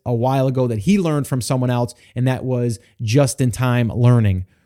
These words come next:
Whatever you're doing right this second, learn that one thing, move to the next thing. All right, so let's go ahead and listen to another question,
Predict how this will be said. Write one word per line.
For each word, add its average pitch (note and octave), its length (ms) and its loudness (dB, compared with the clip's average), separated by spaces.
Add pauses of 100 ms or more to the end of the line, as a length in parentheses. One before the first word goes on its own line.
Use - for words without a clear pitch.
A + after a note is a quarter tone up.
Whatever D3 340 6
you're E3 120 4
doing D3 300 2
right B2+ 440 2
this C3+ 200 0
second, C3+ 540 -2
learn C#3+ 480 2
that C3 240 -2
one B2+ 260 2
thing, D#3 460 -2 (100)
move C3+ 360 4
to B2 100 -4
the A#2 100 -2
next A2 380 -4
thing. F#2 240 -8 (180)
All B2 80 -2
right, C3+ 180 0
so - 280 0 (160)
let's A3 180 2
go B3+ 120 6
ahead A#3 300 2
and G3 220 0
listen G3+ 240 0
to G3 340 2
another D#3 460 2
question, E3 500 0